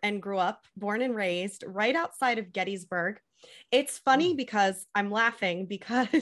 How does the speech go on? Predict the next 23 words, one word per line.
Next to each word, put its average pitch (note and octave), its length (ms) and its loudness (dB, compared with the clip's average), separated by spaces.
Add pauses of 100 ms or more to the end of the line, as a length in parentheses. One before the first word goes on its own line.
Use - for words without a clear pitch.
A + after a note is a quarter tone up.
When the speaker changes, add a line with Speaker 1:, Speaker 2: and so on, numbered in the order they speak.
(320)
Speaker 1:
<laughs> - 320 -20
it's C4 200 2
called E4 280 -2
Littlestown. G3 800 -4 (440)
It B3 120 6
is C4 120 2
Speaker 2:
Yeah. A3 120 -4
Speaker 1:
not A#3 400 0
called C#4 260 -4
Littlestown A3+ 640 -4
because G3+ 480 -2
of G#3 120 -10
what G#3 120 -2
I'm G3 100 -4
about F3 320 -4
to - 80 -20
tell F3+ 220 -2
you. D#3+ 280 -8 (180)
Speaker 2:
<laughs> C#3+ 240 -4 (1000)
Speaker 1:
It B3+ 200 4
had B3+ 480 4
one A3 340 -2
stoplight F#3+ 640 -2